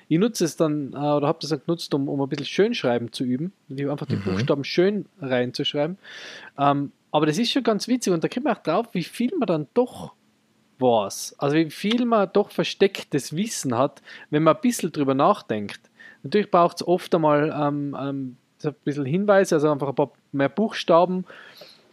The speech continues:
Speaker 1: Aber am Ende des Tages kommt man da, da ganz,
Speaker 2: Ja.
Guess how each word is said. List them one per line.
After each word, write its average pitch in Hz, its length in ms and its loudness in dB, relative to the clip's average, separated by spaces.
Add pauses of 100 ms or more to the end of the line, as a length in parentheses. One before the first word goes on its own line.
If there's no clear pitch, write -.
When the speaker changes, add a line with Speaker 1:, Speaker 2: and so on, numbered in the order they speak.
(240)
Speaker 1:
Aber 151 320 4 (160)
am 143 120 -4
Ende 190 200 0
des 247 220 0
Tages 202 500 2 (180)
kommt 233 220 -4
man 196 100 0
da, 180 80 4
da 170 100 0
ganz, 123 260 2
Speaker 2:
Ja. 117 80 -2